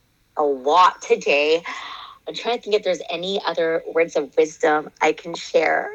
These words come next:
for sure. Um, I think to sum it up,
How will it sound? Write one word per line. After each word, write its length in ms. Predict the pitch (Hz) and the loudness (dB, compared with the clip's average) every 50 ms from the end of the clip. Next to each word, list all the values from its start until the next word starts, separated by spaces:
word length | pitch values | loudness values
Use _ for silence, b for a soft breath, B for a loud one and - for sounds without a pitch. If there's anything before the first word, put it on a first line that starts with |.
| 427 _ | -10 _
for 240 | - - 202 196 208 | 0 2 2 2 0
sure. 640 | 202 - - - 214 190 175 170 170 170 185 208 B B B B B B B B B B - | -4 -6 0 2 2 4 4 2 -2 -4 -6 -10 B B B B B B B B B B 0
Um, 360 | 180 170 170 170 180 175 185 - - | 2 2 4 2 0 -2 -6 -6 -4
I 160 | 202 202 196 _ - | -4 -4 -4 _ 0
think 520 | 240 233 233 240 233 - - - - _ _ _ _ _ _ _ _ _ _ _ _ _ _ _ _ _ _ - | 2 2 2 2 -2 -8 -12 -18 -18 _ _ _ _ _ _ _ _ _ _ _ _ _ _ _ _ _ _ -8
to 120 | - 240 | -6 -6
sum 320 | 208 - - 233 233 226 202 | -4 2 4 6 6 6 4
it 100 | 202 185 | 2 4
up, 300 | 180 190 233 254 - | 4 4 4 2 -2